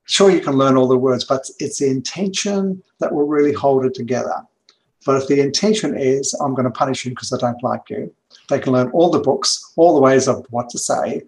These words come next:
but that intention will still be there and it'll still feel like, "This person's attacking me."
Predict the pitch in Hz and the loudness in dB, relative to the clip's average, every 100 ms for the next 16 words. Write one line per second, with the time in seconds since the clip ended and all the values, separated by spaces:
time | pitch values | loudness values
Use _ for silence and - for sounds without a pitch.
0 | _ - - 131 - 127 - 147 - 131 | _ -12 -8 -6 -6 -6 -6 -6 -6 -4
1 | 120 143 131 120 120 113 110 - - - | -2 4 4 4 0 0 -2 -4 -8 -6
2 | 123 120 - 131 120 - 120 113 120 - | -4 -2 0 0 0 -4 -2 -2 -4 -6
3 | 117 - 120 113 113 110 110 123 113 113 | -10 -8 -8 -6 -8 -10 -6 -6 -6 -10
4 | 110 - | -14 -16